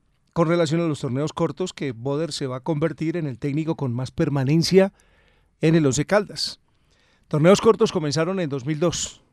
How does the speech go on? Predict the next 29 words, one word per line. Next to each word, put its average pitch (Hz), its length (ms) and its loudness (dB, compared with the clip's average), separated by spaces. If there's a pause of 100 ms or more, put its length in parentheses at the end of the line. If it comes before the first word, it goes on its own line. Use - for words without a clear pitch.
(180)
en 147 100 -4
Colombia 139 420 0 (880)
y 190 120 8
Boder 190 340 8
va 139 80 2
a 135 60 -2
dirigir 147 420 -4
su - 220 -4
quinto 202 340 2
torneo 170 480 2
el 147 80 0
próximo 147 480 -2
año, 131 240 -2 (1000)
mientras 160 260 2
que 147 120 -4
Javier 131 300 -2
Álvarez 160 320 -2
estuvo 135 240 -6
en 151 60 -2
el 143 60 -2
dos 123 120 -4
mil 131 160 -2
nueve 175 280 2
y 160 40 0
en 131 80 -2
el 123 100 -4
dos 120 300 -12
mil 139 480 -6
dos, - 400 -2